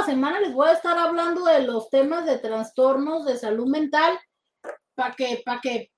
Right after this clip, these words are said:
pa' que se identifiquen, ¿eh? Digo. Dice por acá Isabel, eh, "Yo digo tres tristes tigres, así cuando ando depre". Bueno, al menos ella, este,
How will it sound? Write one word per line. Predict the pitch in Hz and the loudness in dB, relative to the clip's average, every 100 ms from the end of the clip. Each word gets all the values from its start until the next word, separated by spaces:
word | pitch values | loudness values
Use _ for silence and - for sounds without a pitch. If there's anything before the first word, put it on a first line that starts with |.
| - | -6
pa' | 262 | -4
que | 262 254 | -2 -4
se | 269 | -4
identifiquen, | 247 240 240 311 311 226 214 | -4 -4 -4 -2 -2 -2 -2
¿eh? | 240 262 359 349 302 196 196 | -2 -2 -4 -4 -6 -10 -16
Digo. | 196 247 196 - _ - _ _ _ _ _ _ | -8 -6 -6 -8 _ -20 _ _ _ _ _ _
Dice | 220 302 330 359 339 | -2 0 2 4 6
por | 330 | 6
acá | 294 - 269 | 2 2 0
Isabel, | 302 320 269 226 233 247 269 | 0 0 0 2 2 2 -2
eh, | 254 247 247 | -4 -2 0
"Yo | 240 277 | 0 0
digo | 302 294 311 302 | 0 0 0 0
tres | 269 277 277 | 0 0 -2
tristes | - 294 294 302 285 - | -8 -8 -8 -10 -14 -8
tigres, | 277 254 269 392 403 - - _ _ _ _ _ | -6 -4 -2 -4 -4 -10 -16 _ _ _ _ _
así | 202 208 262 | -8 -6 -6
cuando | 277 285 262 | -4 0 2
ando | 226 233 247 | 2 0 -4
depre". | 240 233 240 285 - - _ _ | -4 -6 -2 -2 -2 -10 _ _
Bueno, | 240 185 190 | -16 -12 -8
al | 185 | -8
menos | 185 190 202 | -8 -10 -12
ella, | 190 185 185 180 | -12 -6 -4 -2
este, | 165 - - - - | -4 -12 -16 -16 -18